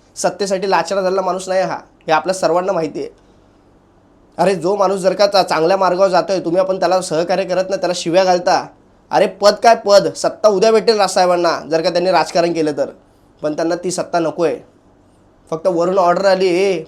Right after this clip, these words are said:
फोनवर आला, हा काय हा चोप," असं नाही राजसाहेबांचं. राजसाहेब स्वतः बोलतात, तिकडे आदेश देतात, किंगमेकर आहेत ते आमचे. हे अशी ते बोलतात ना, "हे अशी सत्ता भेटण्यापेक्षा सत्ता नसलेली बरी, चालेल आम्हाला, नाही आले आमदार आमचे चालेल,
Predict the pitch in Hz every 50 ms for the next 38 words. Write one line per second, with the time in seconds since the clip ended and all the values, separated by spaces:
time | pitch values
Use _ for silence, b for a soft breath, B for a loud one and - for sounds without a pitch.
0 | - 165 180 185 190 190 185 185 175 175 180 165 165 180 175 - 180 185 196 196
1 | 185 180 180 185 196 196 202 202 196 - - 151 160 - 202 196 214 214 185 156
2 | 131 - - 156 160 160 160 - 165 160 160 160 135 127 139 - - - _ _
3 | _ _ _ _ _ _ _ _ _ _ _ _ - 147 151 - - - 190 196
4 | 190 190 190 185 185 202 196 190 185 180 170 170 - 185 160 - - - 147 170
5 | 180 170 165 160 165 196 190 170 175 170 139 180 160 147 - - 180 190 185 185
6 | 196 190 190 196 190 190 185 - 175 151 147 143 143 131 120 - - _ _ _
7 | _ _ _ _ _ _ _ _ _ _ _ _ _ _ _ _ _ _ _ -
8 | 180 185 190 180 160 135 143 151 - 220 196 190 180 165 202 196 190 175 175 185
9 | 175 269 254 277 240 180 147 139 b b b b b b - - 190 175 175 -
10 | 214 196 - 196 175 - 208 185 180 170 190 202 196 196 - 214 - 196 190 196
11 | - 214 196 190 180 185 185 196 208 208 202 185 175 156 127 - - _ _ _
12 | _ _ _ _ _ - 175 170 175 208 233 233 220 208 196 170 147 123 - -
13 | _ _ _ _ _ _ _ _ - 147 156 180 202 202 202 214 214 202 202 196
14 | 208 214 202 190 - 220 262 285 285 285 - 170 175 180 185 165 131